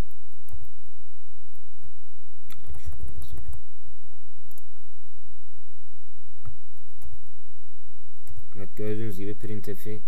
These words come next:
bastırdı. A'nın B'nin C'nin sıfır olduğunu gördük. Şimdi B'ye iki ekleyecek. Bunu gözlemlemek için burada bir tane penceremiz var. Debug Windows'ta.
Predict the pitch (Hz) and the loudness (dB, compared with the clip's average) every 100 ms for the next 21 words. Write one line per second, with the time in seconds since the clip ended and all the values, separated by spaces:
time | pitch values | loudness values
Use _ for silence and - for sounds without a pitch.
0 | - - - - - - - 98 101 95 | -2 0 0 0 0 0 0 0 0 -2
1 | - 87 87 95 - - - 101 101 98 | -2 -2 -2 -2 -2 -2 -2 -2 -2 -2
2 | 95 95 95 92 92 95 - - 92 90 | -2 -2 -2 -2 -2 -2 -2 -2 -2 -2
3 | 87 87 85 82 - - - - - - | -2 -2 -2 -2 -2 -2 -2 -2 -2 -2
4 | - - - - 113 120 117 117 120 110 | -2 -2 -2 -2 -2 -2 -2 -2 -2 -2
5 | - 107 - 85 82 190 - - - - | -2 -2 -2 -2 -2 -2 -2 -2 -2 -2
6 | - - - - - - - - - 113 | -2 -2 -2 -2 -2 -2 -2 -2 -2 -2
7 | 123 123 117 117 120 123 123 113 - 127 | -2 -2 -2 -2 -2 -2 -2 -2 -2 -2
8 | 127 - - - - - 104 98 107 104 | -2 -2 -2 -2 -2 -2 -2 -2 -2 -2
9 | 104 101 101 98 98 95 95 87 - - | -2 -2 -2 -2 -2 -2 -2 -2 -2 -2
10 | - - - - - 85 85 - 85 80 | -2 -2 -2 -2 -2 -2 -2 -2 -2 -2
11 | - - | -2 -2